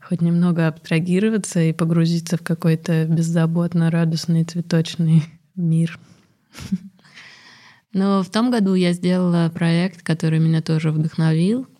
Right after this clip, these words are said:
для ресторана «Чиха». Так совпало, что со мной вот познакомилась как раз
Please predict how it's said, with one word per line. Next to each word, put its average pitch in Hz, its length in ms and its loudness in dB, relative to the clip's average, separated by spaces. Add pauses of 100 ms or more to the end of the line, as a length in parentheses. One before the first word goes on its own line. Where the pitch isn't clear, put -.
(100)
для 160 420 2
ресторана 160 560 0
«Чиха». 214 460 -2 (440)
Так 170 200 2
совпало, 170 640 0
что 165 340 0
со 160 160 -4
мной 156 300 2
вот 156 180 -8
познакомилась 160 800 0
как - 220 -6
раз 156 460 -2